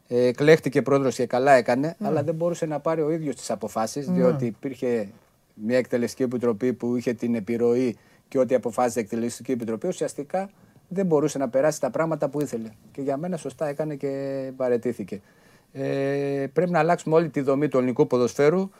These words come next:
Speaker 1: αν θέλουμε να έχουμε καλύτερες, ε, ημέρες και επιτυχίες.
Speaker 2: Ωραία.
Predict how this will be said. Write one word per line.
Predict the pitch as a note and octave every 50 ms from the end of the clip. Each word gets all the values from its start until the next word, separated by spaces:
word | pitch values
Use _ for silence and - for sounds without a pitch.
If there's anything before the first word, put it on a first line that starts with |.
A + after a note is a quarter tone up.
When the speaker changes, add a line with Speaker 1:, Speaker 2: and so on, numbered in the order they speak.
| - _ _
Speaker 1:
αν | - D3+ E3
θέλουμε | D#3+ - D#3+ E3 E3 E3 E3 E3+ E3 E3 E3 D3+ C3+ B2
να | B2+ C3 C3+
έχουμε | C#3+ C#3+ D3 C#3+ C3+ - D3 D3 C3+
καλύτερες, | - B2+ B2 C3 B2 B2 B2+ C3 B2+ - -
ε, | A#2+ A#2+ A#2+ A#2 A#2 A2+
ημέρες | A#2 A#2 A#2+ B2+ C3+ C3+ B2+
και | - - B2+ B2 A#2+ A#2+ A#2+ A#2+ A#2+ A#2 A#2 A#2
επιτυχίες. | G#2+ G2+ G#2+ - A2+ - - G#2+ G2 F2+ - - - _ _ _ - - - - - - - - - -
Speaker 2:
Ωραία. | - D#3+ E3+ F3 F3+ D#3+ B2+ G#2+